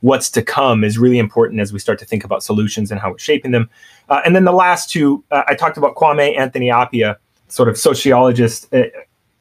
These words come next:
and he wrote a book called The Lies That Bind. And, uh, it's, it's about identity and culture and, and how those are formed and shape our identity. Lastly is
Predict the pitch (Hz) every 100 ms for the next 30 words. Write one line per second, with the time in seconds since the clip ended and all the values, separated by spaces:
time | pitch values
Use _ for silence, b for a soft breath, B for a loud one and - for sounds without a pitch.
0 | 123 151 131 - 117 147 156 156 147 156
1 | 143 127 123 120 117 113 - 110 107 95
2 | 80 B B B B 120 113 110 107 -
3 | 127 - 131 120 - _ _ 143 127 131
4 | 120 - 127 135 131 123 117 107 - 123
5 | 120 113 101 107 110 107 - 104 107 -
6 | 131 123 117 113 - 110 101 - 127 113
7 | 110 104 101 - 113 104 98 131 110 101
8 | B B B 160 180 165 147 139 143 127
9 | 117